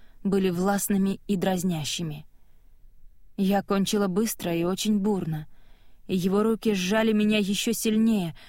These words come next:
пока я содрогалась в конвульсиях, а его тело вторило им. Я слышала, как он тихонько застонал, когда его сперма изливалась в меня.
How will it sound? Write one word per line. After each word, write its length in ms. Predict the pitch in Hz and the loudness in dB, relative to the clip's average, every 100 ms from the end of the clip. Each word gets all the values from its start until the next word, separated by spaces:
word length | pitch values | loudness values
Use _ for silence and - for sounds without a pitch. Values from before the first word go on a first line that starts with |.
| - - | -12 -4
пока 220 | 190 202 | 0 0
я 140 | 190 | 0
содрогалась 720 | 185 185 190 180 196 190 - | -2 -2 -2 0 0 0 -4
в 80 | - | -4
конвульсиях, 800 | 196 190 190 196 - 190 190 - - - - | -2 0 0 -2 -2 -2 -4 -8 -18 -20 -4
а 80 | 190 | -2
его 220 | 180 185 | 0 -2
тело 320 | - 202 190 | 0 0 -2
вторило 460 | - - 185 175 165 | -2 -2 -2 -2 -4
им. 380 | - 170 156 - - - - - - - - - | -4 -6 -6 -10 -20 -20 -20 -20 -20 -20 -20 -8
Я 220 | 185 190 | -2 -2
слышала, 520 | - 214 226 - 220 | 0 0 0 0 0
как 280 | 208 202 - | -2 -6 -2
он 120 | 202 | -2
тихонько 520 | 190 185 - 220 196 196 | -2 -4 -2 -2 0 -2
застонал, 720 | 185 - 208 202 220 180 - - - - | -2 -4 -2 0 0 -2 -8 -20 -20 -10
когда 280 | 165 165 | -6 -2
его 280 | 175 165 175 | -2 -2 -4
сперма 560 | 160 - 202 190 185 175 - - - | -6 -2 -2 0 -2 -2 -12 -20 -8
изливалась 720 | 196 190 185 175 180 175 170 170 | -4 0 0 0 0 -2 -4 -4
в 80 | 170 | -4
меня. 440 | 165 156 147 | -2 -4 -8